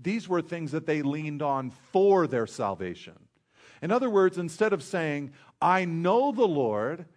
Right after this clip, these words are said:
and I love the Lord, and I've been saved by the Lord, and now, thank God, he's given me his word to be able to study and to grow in him and to know him, how beautiful." Instead of saying that, they would have said in Paul's day,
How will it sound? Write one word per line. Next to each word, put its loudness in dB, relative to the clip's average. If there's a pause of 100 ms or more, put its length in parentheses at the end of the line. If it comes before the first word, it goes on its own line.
(100)
and -4
I 0
love 4
the 2
Lord, -2
and -6
I've -4
been -6
saved 0
by 4
the -2
Lord, -4 (180)
and -8
now, -2 (200)
thank -8
God, -4
he's -10
given -10
me -8
his -10
word -8
to -16
be -12
able -10
to -14
study -10
and -12
to -16
grow -6
in -10
him -10
and -14
to -14
know -8
him, -12 (220)
how -8
beautiful." -6
Instead -8
of -16
saying -10
that, -6
they -4
would -8
have -8
said -4
in -10
Paul's -6
day, -8